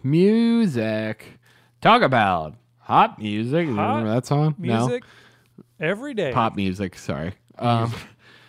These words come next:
Speaker 1: <laughs> that was on the, uh, Boogie video game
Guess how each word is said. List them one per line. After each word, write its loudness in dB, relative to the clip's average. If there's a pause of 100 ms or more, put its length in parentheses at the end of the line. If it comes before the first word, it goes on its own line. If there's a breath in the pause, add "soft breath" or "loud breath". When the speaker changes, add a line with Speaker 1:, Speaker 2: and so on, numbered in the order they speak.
(220 loud breath)
Speaker 1:
<laughs> -20
that -6
was -4
on -2
the, -4
uh, -10 (520)
Boogie 2
video -2
game -2